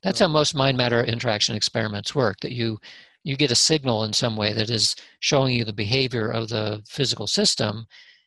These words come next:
Speaker 1: And it's much easier then to tell somebody to try to interact with that signal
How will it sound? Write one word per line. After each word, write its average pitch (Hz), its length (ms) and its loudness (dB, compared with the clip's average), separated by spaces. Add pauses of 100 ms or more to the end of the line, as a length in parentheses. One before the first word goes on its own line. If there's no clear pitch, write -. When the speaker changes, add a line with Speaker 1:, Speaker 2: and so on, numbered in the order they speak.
(320)
Speaker 1:
And 135 220 0
it's 123 220 -2
much 147 220 2
easier 160 340 6
then 120 160 2
to 123 80 -8
tell 156 200 0
somebody 120 440 2
to - 140 -14
try 139 180 0
to 131 120 -2
interact 131 560 0
with 127 120 -2
that 110 160 2
signal 131 640 0